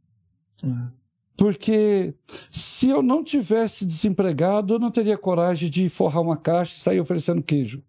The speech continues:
Speaker 2: Então eu precisei chegar numa condição muito abaixo do meu nível de vida pra mim me aceitar naquela condição. E o que eu desejo é que todos que tiver, que perderam por algum, algum motivo aí nessa crise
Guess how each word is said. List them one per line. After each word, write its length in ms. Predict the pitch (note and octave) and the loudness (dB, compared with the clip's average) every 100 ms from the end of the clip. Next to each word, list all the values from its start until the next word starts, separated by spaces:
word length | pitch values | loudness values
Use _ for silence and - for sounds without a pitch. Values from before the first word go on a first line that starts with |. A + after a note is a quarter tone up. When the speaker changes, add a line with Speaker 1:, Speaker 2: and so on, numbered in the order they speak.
| _ _ _ _ _ _ _ | _ _ _ _ _ _ _
Speaker 2:
Então 260 | G3 C4+ D4 | 0 2 2
eu 80 | D#4+ | 0
precisei 520 | D#4+ - A#3 C4+ C#4 | -2 -2 0 2 0
chegar 420 | - A3+ G3+ A3 | 0 0 2 2
numa 160 | A3 G#3+ | 0 0
condição 460 | A3 F#3 - G3+ | -2 0 0 0
muito 320 | G3+ D#4+ - | 0 -2 0
abaixo 360 | D4 G#3 G#3+ G3 | 0 2 0 0
do 100 | F3+ | -2
meu 120 | F#3+ | 0
nível 260 | E3 E3+ D3 | 2 0 0
de 100 | C3+ | 0
vida 440 | C3+ B3+ A#3 C#3+ - - - - | 0 2 0 -2 -8 -20 -20 0
pra 160 | A#3 | 2
mim 120 | B3 | 4
me 120 | C4 C#4+ | 2 0
aceitar 460 | C#4+ C#4+ A3+ A#3+ | 0 -2 0 -2
naquela 320 | A#3+ A#3+ A#3 | -2 0 -2
condição. 540 | A3+ B3+ - F3+ E3 D3 _ _ _ _ _ | 0 -2 0 0 0 -4 _ _ _ _ _
E 140 | F3 G#3+ | 2 2
o 60 | |
que 240 | - G3+ A3 | 0 0 2
eu 140 | D4+ | 2
desejo 600 | D4 C4 D#3 G3 B3+ A3+ | 2 0 0 2 2 2
é 20 | |
que 120 | A#3 A3 | -2 -2
todos 380 | - C#4+ C4+ | 0 0 0
que 100 | - | -8
tiver, 400 | A3+ G#3 F#3 F#3+ | -4 0 2 0
que 200 | - A3 | 0 -4
perderam 600 | F#3+ D4+ C#4 F#3 A3+ F#3+ - - - - - | 0 0 2 2 0 -2 -8 -18 -20 -20 -2
por 140 | - F#3 | 2 2
algum, 440 | E3 E3 F3+ E3+ | 2 0 0 2
algum 260 | D#3+ D3 F#3 | 2 2 2
motivo 560 | E3+ D3 - F3+ C#3+ | 0 0 0 0 2
aí 280 | D#3 D#3+ D3 - _ | 0 0 -2 -6 _
nessa 320 | D#3+ E3 D#3 | 0 0 -4
crise 580 | - D#3+ D#3+ A#2+ C3 | -2 0 0 0 -2